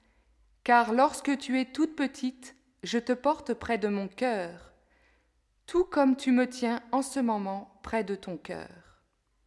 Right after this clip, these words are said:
En effet, comment s'approcher de l'enfant Jésus sans désirer imiter son humilité, sa confiance,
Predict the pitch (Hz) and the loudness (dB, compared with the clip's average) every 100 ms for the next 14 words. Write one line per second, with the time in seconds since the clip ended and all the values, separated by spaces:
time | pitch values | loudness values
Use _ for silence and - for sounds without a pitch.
0 | _ _ _ _ _ 220 247 220 - 247 | _ _ _ _ _ 4 6 4 0 -8
1 | 247 - _ _ _ _ _ - 320 294 | -8 -14 _ _ _ _ _ -2 4 8
2 | 311 294 - 254 247 226 277 240 208 233 | 6 6 2 2 2 0 -2 0 0 0
3 | - 269 208 208 180 226 - _ _ _ | 0 -2 -2 -6 -6 -10 -12 _ _ _
4 | _ _ - 247 226 202 302 262 269 240 | _ _ -4 0 2 2 2 2 0 0
5 | 247 - 254 269 262 294 285 220 208 233 | -2 2 6 6 4 -2 -4 -4 2 4
6 | 277 277 254 233 - 226 226 - _ _ | 6 6 4 0 -4 -6 -6 -10 _ _
7 | _ _ _ - 247 - 302 294 254 240 | _ _ _ 0 0 2 0 0 -2 0
8 | 269 285 - - | -2 -6 -12 -14